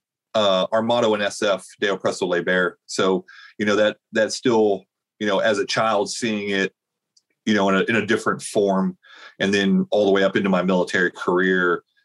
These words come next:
um, seeing it there, you know, where, you know, we're rolling into these places that are, you know, sometimes denied areas, or, you know, just completely underserved, or,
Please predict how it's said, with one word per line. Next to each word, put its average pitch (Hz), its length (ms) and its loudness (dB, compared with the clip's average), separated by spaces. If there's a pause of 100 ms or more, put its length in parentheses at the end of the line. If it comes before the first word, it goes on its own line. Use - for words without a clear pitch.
(320)
um, 87 460 0
seeing 110 320 -2
it 87 180 -2
there, 90 420 -2 (400)
you 87 120 -8
know, 85 200 0
where, 85 400 2
you 98 100 -4
know, 87 120 0
we're 98 200 2
rolling 101 320 2
into 95 180 0
these 87 240 -2
places 90 480 -2
that 87 140 0
are, 85 420 -2
you 104 120 -6
know, 95 100 -2
sometimes 101 500 -2
denied 90 440 0
areas, 90 720 0
or, 85 400 -2 (540)
you 95 80 -2
know, 87 140 0
just - 260 -4 (320)
completely 110 560 0
underserved, 101 720 0
or, 92 380 0